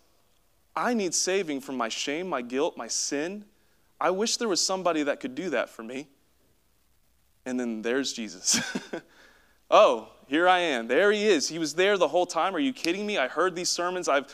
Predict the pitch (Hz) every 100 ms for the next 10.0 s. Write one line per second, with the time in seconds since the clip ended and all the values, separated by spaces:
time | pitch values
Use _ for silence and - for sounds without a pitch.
0 | - - 135 127 123 170 185 165 165 175
1 | - 180 180 170 143 131 135 175 180 180
2 | 175 165 185 180 156 151 - 180 175 151
3 | 127 - - 180 165 160 139 156 185 170
4 | 156 160 165 160 165 156 143 131 - 185
5 | 196 147 135 - - - 156 151 143 -
6 | 196 208 196 175 170 147 139 135 143 139
7 | 135 185 185 208 185 202 190 175 175 170
8 | 160 160 160 147 139 139 175 208 180 180
9 | 170 151 151 143 135 147 131 127 123 107